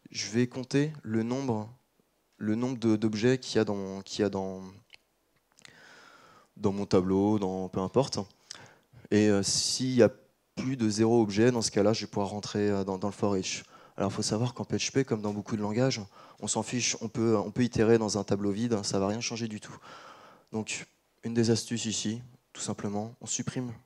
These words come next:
ce premier if qui ne sert à rien, qui n'apporte rien, et hop, on réduit d'un cran le niveau d'indentation. Donc, quels sont les bénéfices quand on applique cette première règle ? On va avoir un code qui va être plus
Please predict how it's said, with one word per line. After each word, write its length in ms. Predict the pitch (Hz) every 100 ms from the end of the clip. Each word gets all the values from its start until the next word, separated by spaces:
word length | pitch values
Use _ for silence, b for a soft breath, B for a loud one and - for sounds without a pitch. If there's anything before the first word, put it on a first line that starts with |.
| -
ce 140 | -
premier 320 | - 110 107
if 200 | 131 -
qui 140 | - 107
ne 40 |
sert 120 | -
à 140 | 110 104
rien, 180 | 113
qui 160 | 135 -
n'apporte 300 | 98 - -
rien, 260 | 101 117 131 B B B B B B B B _
et 80 | 104
hop, 100 | - - - _ b b b _ _ _ _ _ _ _ _ _
on 80 | 110
réduit 240 | 110 107
d'un 140 | 113 107
cran 360 | - 110 117 _ _ -
le 120 | 110
niveau 220 | 110 110
d'indentation. 500 | 110 107 104 101 98 - _ _ _ _ _ _ _ _ _ _ _ B B B B -
Donc, 100 | 117
quels 140 | 151
sont 140 | 139 151
les 80 | 135
bénéfices 560 | 135 135 127 143 -
quand 200 | - 113
on 60 | 117
applique 300 | 113 127 123
cette 160 | 117
première 260 | - 107 107
règle ? 300 | 135 165 110 - B B B B B -
On 80 |
va 60 | 117
avoir 180 | 127 139
un 80 | 135
code 220 | 143 135
qui 160 | -
va 80 | 110
être 260 | 117 - - - _ _ _ _ _ _
plus 240 | - 123